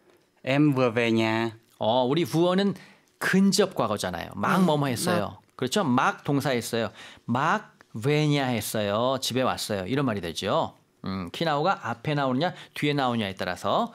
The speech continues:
Speaker 2: 의미가 좀 달라진다는 거죠. 자, 그리고 우리 세 번째는 전화 관련한 다양한 표현을 한번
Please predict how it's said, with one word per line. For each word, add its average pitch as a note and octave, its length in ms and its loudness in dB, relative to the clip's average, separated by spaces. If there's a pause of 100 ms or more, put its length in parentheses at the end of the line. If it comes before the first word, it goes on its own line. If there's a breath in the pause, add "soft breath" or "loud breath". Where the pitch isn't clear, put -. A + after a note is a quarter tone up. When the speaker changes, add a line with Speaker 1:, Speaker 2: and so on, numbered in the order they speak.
(160 loud breath)
Speaker 2:
의미가 A#2+ 400 0
좀 C#3+ 160 -6
달라진다는 G2 480 -4
거죠. E3+ 340 -2 (380 loud breath)
자, C3 320 -2
그리고 B2+ 180 0
우리 C3 80 0
세 G3+ 160 -2
번째는 F#3+ 480 0 (260 loud breath)
전화 G3+ 640 2
관련한 D3+ 460 0
다양한 D#3+ 480 -2
표현을 A#2+ 340 0
한번 A2+ 340 -2